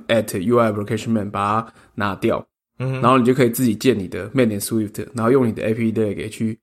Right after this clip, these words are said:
Speaker 1: 生成U I application。
Speaker 2: 是。
Speaker 1: 可是这里就会比较复杂，因为我们知道 main function 接受的 argument 通常会两个嘛，对不对？
Speaker 2: 嗯哼。
Speaker 1: 一个是 argc，就是看你后面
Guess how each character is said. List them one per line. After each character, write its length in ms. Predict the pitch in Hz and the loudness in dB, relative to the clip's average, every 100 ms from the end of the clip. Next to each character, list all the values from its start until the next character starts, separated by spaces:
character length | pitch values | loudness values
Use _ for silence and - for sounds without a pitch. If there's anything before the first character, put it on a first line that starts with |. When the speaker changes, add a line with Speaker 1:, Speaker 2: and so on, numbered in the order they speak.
| _ _ _ _ | _ _ _ _
Speaker 1:
生 220 | - 120 | 0 2
成 220 | 123 110 101 | 2 -2 0
U 140 | 113 | 2
I 140 | 110 92 | 2 0
application。 580 | 95 104 95 95 85 - _ - | -6 -6 -8 -6 -10 -14 _ -14
Speaker 2:
是。 160 | 117 | -12
Speaker 1:
可 120 | 107 170 | 2 2
是 60 | |
这 120 | 202 | 4
里 60 | 202 | 2
就 60 | 156 | 4
会 80 | 196 | 2
比 60 | |
较 160 | 139 160 | 4 2
复 220 | 165 147 | 2 0
杂， 240 | - 78 | 0 -4
因 60 | 139 | -2
为 40 | |
我 60 | 185 | 0
们 80 | 123 | 2
知 60 | |
道 140 | 160 160 | 2 2
main 340 | 170 185 127 | 2 4 2
function 540 | 120 135 127 131 104 113 | 0 0 0 -4 -8 -8
接 160 | - 131 | -2 0
受 220 | 131 123 | 2 0
的 180 | 110 - _ _ _ _ _ - | -2 -8 _ _ _ _ _ 0
argument 520 | 120 127 120 80 - - - | 2 2 0 -4 -10 -18 -6
通 140 | 135 | -2
常 60 | 120 | 2
会 100 | 120 | 2
两 200 | 87 - | 0 -4
个 100 | - | -10
嘛， 240 | 60 - - | -10 -12 -14
对 80 | 113 | -8
不 80 | 107 | -6
对？ 100 | 104 | -4
Speaker 2:
嗯 20 | |
哼。 20 | |
Speaker 1:
一 60 | 123 | 0
个 100 | 120 | 2
是 340 | 127 117 113 - _ _ _ _ | 2 -2 -4 -8 _ _ _ _
argc， 560 | 123 104 104 - 104 110 | 2 2 -2 -4 -4 -6
就 120 | 117 | -6
是 120 | 117 117 - | -6 -8 -12
看 240 | - 127 | -4 -2
你 80 | 104 | -2
后 100 | 120 | 0
面 360 | 120 113 113 | 0 0 -4